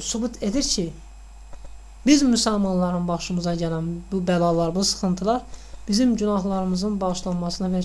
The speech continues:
kəfarədir inşallah. Allah Taala bizim bütün xətalarımızı, səhvlərimizi, günahlarımızı hamısını bağışlasın öz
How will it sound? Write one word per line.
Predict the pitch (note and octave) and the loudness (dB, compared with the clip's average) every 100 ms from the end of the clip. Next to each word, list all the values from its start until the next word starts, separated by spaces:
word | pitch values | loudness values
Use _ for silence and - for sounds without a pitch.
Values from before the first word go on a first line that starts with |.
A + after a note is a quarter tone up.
| F#3 | -2
kəfarədir | F3+ F3 F3 E3+ E3+ | -4 -2 -2 -2 -4
inşallah. | - E3 F#3 G#3+ - - - - | -2 -2 0 -2 -4 -18 -18 -6
Allah | F3+ F#3 | -2 -2
Taala | G3+ G3 | -2 -2
bizim | F#3 G3 | 0 0
bütün | F#3 B3 | 0 -2
xətalarımızı, | A#3 G3+ G3+ F#3 F3+ F3 F3 F3 - | -2 -2 -2 -2 0 -2 -2 0 0
səhvlərimizi, | G#3+ G3+ F#3+ F#3 F3+ F3 | 0 0 2 2 2 0
günahlarımızı | G#3 G3+ F3+ F#3 F3 F3 F3+ F3 - - - - - - - - - | 2 2 2 0 0 -2 -2 -4 -6 -12 -16 -14 -16 -16 -18 -20 -2
hamısını | B3+ D4+ C4+ A#3+ G#3+ G3+ G3 F3+ F3+ | 6 8 8 6 4 2 0 0 0
bağışlasın | F3+ E3+ F#3 F3+ G3 G3 | -2 -2 -4 -4 -4 -2
öz | G3 | -2